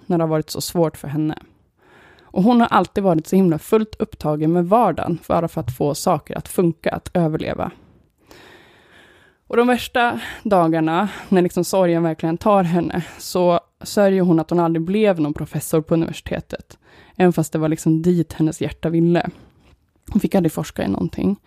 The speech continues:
Eh, hon känner ändå att så här, "Jag har det i mig." Och hon hade det i sig då också.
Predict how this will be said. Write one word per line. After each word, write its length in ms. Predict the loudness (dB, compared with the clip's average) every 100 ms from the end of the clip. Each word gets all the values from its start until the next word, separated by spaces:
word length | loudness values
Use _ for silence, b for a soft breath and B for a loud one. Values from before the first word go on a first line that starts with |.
| b b b b b b b b
Eh, 220 | -6 -4 -4 -8 -12 -8 0
hon 160 | 2
känner 360 | 4 4 4 2
ändå 280 | 2 2 0
att 140 | -2
så 80 | -4
här, 120 | -4
"Jag 120 | -4
har 240 | -2 0 0
det 120 | 0
i 120 | 0
mig." 300 | 0 -4 -12
Och 140 | -4 0
hon 120 | 2
hade 200 | 2 0
det 80 | -2
i 60 |
sig 140 | -4 -4
då 160 | -4
också. 380 | -6 -8 -8 -10